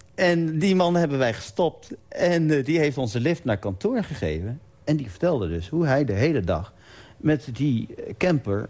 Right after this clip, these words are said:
eh, ja, hij st-, had daar 's morgens geparkeerd gestaan. En hij was er de hele dag blijven staan, want hij kon ook niet weg. En hij had alles zien gebeuren. Dus hij vertelde ons, ja, natuurlijk over,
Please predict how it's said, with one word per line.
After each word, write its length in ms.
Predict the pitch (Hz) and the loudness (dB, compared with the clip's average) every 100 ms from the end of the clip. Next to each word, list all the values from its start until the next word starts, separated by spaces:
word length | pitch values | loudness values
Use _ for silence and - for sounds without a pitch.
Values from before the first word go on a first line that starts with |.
| - | -8
eh, 320 | - 127 113 | -2 0 0
ja, 200 | - 123 | 0 -2
hij 200 | 87 113 | 0 -2
st-, 180 | 101 - | -2 -6
had 180 | 131 131 | -4 0
daar 140 | 107 | 0
's 120 | 90 - | 0 0
morgens 300 | 127 92 - | 0 0 -8
geparkeerd 460 | - - 160 165 | -6 -2 0 -2
gestaan. 460 | - - 95 82 95 - - - - | -4 -4 -2 -2 -4 -10 -20 -18 -2
En 140 | 165 | 2
hij 260 | 143 120 - | 4 2 0
was 220 | 117 98 | 0 0
er 120 | 104 | 0
de 60 | 104 | 2
hele 180 | 113 104 | 2 2
dag 160 | 95 | 2
blijven 240 | 85 87 80 | 2 0 0
staan, 200 | - 120 | -2 0
want 100 | 90 | 0
hij 100 | 92 | -2
kon 140 | 95 | -4
ook 120 | 85 | -4
niet 80 | 98 | 0
weg. 300 | 113 82 82 - - - | 0 0 -6 -14 -20 -2
En 60 | |
hij 80 | 117 | 2
had 180 | 101 - | 2 2
alles 640 | 151 127 95 98 92 - - | 0 2 0 -2 -4 -8 -12
zien 300 | - 120 85 | 0 0 0
gebeuren. 420 | 98 120 135 65 | 0 2 2 -2
Dus 100 | 78 | -4
hij 160 | 87 | -6
vertelde 380 | 90 - 110 101 | -6 -2 0 0
ons, 240 | 87 87 82 | -2 -4 -2
ja, 280 | 104 87 | -2 0
natuurlijk 380 | 82 80 85 82 | -4 -6 -8 -6
over, 340 | - 85 82 | -4 -4 -4